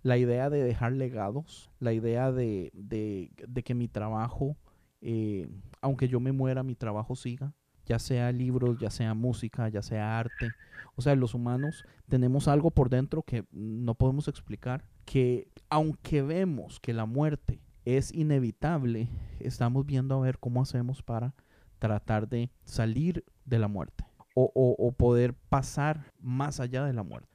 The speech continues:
sea como sea. Ahorita estamos viendo a, a Raymond Kurzweil, que está trabajando en poder mover la mente humana a computadoras para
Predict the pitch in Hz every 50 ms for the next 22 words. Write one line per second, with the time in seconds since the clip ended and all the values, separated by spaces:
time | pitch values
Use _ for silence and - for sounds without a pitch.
0 | _ _ - - 117 123 - - 135 117 107 - - 160 165 113 87 113 117 120
1 | 120 - 147 143 - - 131 131 135 139 147 135 131 131 131 139 139 - - -
2 | - - _ _ _ _ - 95 104 107 101 98 90 73 53 50 - - - -
3 | - - - - - - - - 101 98 107 104 98 92 98 98 98 104 107 104
4 | 98 - - - 127 123 131 135 135 139 143 143 139 139 131 135 - - 135 135
5 | 139 - - 175 165 180 185 - - - - - - 120 - 113 113 - 127 127
6 | 123 120 120 120 117 117 120 127 131 127 131 _ - _ _ _ _ _ - 117
7 | 117 113 - 110 110 110 113 113 117 120 123 123 123 123 120 120 123 127 123 120
8 | 113 90 78 98 - - - - - _ _ _ - - 120 117 117 120 117 117
9 | 120 - 127 123 120 120 117 117 113 110 113 120 123 131 - - _ - - 113
10 | 107 - 113 113 117 - 110 107 107 110 117 123 131 131 131 - - - 110 107